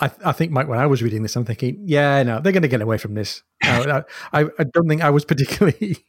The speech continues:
Speaker 1: <laughs> wrapped up in the possibility of capture. I was thinking, "So, something's gonna come along and they're gonna find a way out of this," but they're th-, getting ready to throw the mail overboard.
Speaker 2: Right.
Speaker 1: And throwing the mail overboard would be a biggie because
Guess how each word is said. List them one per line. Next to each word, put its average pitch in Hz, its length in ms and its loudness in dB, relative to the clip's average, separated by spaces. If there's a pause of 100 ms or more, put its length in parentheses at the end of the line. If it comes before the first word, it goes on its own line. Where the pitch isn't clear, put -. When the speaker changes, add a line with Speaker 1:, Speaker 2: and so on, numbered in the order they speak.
(280)
Speaker 1:
<laughs> - 340 -16
wrapped 147 340 2
up 147 140 2
in 127 60 2
the 123 100 2
possibility 120 520 0
of 110 100 -2
capture. - 280 -4
I 123 40 -2
was - 40 -4
thinking, 139 220 0
"So, 190 120 2 (160)
something's 233 360 4
gonna 156 180 4
come 143 180 0
along 131 480 0 (120)
and 143 180 2
they're 135 240 4
gonna 127 160 0
find 131 240 0
a 123 60 2
way 127 100 2
out 139 140 0
of 110 60 -2
this," 110 140 2
but 135 540 0 (800)
they're 127 220 2
th-, - 160 -12 (220)
getting 151 180 2
ready 139 180 2
to 127 120 0
throw 143 200 2
the 120 100 0
mail 123 500 2
overboard. 104 580 -2
Speaker 2:
Right. 147 260 0
Speaker 1:
And 127 120 -4
throwing 160 220 2
the 120 100 0
mail 147 280 2
overboard 113 400 0
would 113 160 -2
be 110 140 -4
a 156 180 -8
biggie 113 200 -4
because 120 340 0